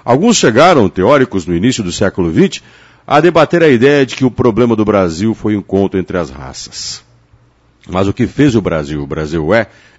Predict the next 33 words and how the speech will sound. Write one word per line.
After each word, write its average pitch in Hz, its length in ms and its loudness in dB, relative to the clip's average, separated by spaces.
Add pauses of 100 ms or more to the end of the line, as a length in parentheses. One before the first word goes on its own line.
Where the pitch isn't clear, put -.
é 110 100 2
exatamente 107 840 2
esse 98 300 -2
encontro 92 720 0 (140)
do 95 120 -4
melhor 101 380 2
e 98 40 -2
do 95 100 -2
pior 85 360 0
que - 100 -12
ele 80 160 -4
tem. 73 220 -8 (840)
O 117 100 -12
que 196 100 -2
nós 170 160 0
somos 160 360 0
é 143 60 2
negado 113 400 0
o 107 40 0
tempo 95 260 -4
todo. 71 340 -8 (420)
Parece 135 400 0
que 139 160 -4
precisamos 131 580 0
branquear 123 840 0
a - 160 -6
vida 98 400 0
e 80 60 0
a 82 80 -2
construção 101 580 -4
de 95 80 -4
nossa 90 280 0
existência 151 720 0